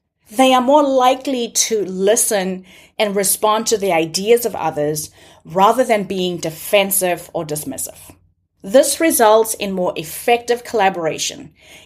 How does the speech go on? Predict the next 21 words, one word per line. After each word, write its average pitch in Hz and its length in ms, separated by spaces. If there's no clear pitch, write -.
and 196 260
increased 247 640
innovation 170 600
where 170 180
everyone 220 800
feels 202 520
energized 180 800
and 180 180
does 165 380
their 165 160
best 147 360
work. - 400
I 226 120
know, 262 480
at 214 140
least 214 440
for - 280
me 269 420
and 226 120
my 196 120
team, 269 480